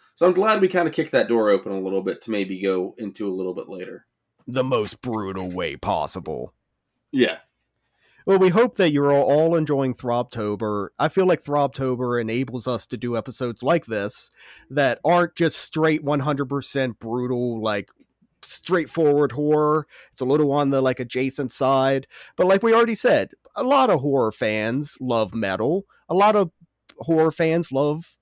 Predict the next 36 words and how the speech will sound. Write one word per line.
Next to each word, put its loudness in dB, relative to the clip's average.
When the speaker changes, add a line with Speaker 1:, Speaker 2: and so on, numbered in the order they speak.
Speaker 2:
this -4
show -2
and 2
how 4
brutal 2
it -2
is. -4
And 4
if 0
you've -2
never 2
seen 0
it, -2
please -2
check -2
it 0
out, 4
'cause -2
it 0
is 2
insanely -2
brutal -4
and, -6
like, -8
gory. -2
And 4
it's 0
insane 2
what, 2
like, 0
they 0
can -4
do -2
with -4
a -8
cartoon. -8